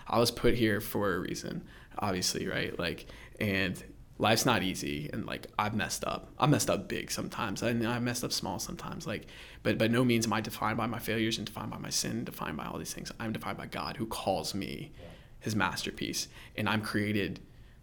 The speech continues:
Speaker 1: to not sit around with that, but I'm created to go out and do the good works in the name of Jesus Christ. And I know that sounds super churchy, like, right there off the bat. Uh, collective, you're like, "Oh man, D J just,
Speaker 2: <laughs>
Speaker 1: D J just sound like he is, uh,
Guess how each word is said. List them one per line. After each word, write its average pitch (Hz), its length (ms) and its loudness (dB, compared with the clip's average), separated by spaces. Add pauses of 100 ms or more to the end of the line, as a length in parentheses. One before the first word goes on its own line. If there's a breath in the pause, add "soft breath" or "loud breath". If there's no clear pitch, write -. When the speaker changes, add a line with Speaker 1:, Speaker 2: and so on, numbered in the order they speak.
(140)
Speaker 1:
to - 100 0
not 110 180 4
sit 139 160 12
around 110 340 6
with 98 120 -2
that, - 220 -4
but - 80 -2
I'm 117 140 2
created 110 300 2
to 110 80 -2
go - 200 -4
out - 240 -6
and - 120 -8
do 110 180 -2
the 110 120 -2
good - 200 -6
works - 360 -4 (200 loud breath)
in 104 140 2
the 104 80 2
name 98 480 0 (180)
of - 100 -6
Jesus - 300 -2
Christ. - 280 -2
And 117 100 2
I - 20 2
know 117 160 4
that 107 100 0
sounds 110 300 2
super 113 380 4
churchy, - 420 -2
like, - 180 -2
right - 140 2
there 85 180 0
off - 120 0
the - 80 0
bat. - 280 0
Uh, 123 220 2
collective, 113 380 4
you're 113 80 2
like, 107 180 -2
"Oh 107 100 0
man, 110 260 -2
D 113 120 -4
J 117 140 2
just, 110 220 6
Speaker 2:
<laughs> 127 200 6
Speaker 1:
D 139 80 8
J - 0 -
just 170 300 12
sound 120 240 10
like 110 180 10
he 131 180 10
is, 117 160 10
uh, 113 300 6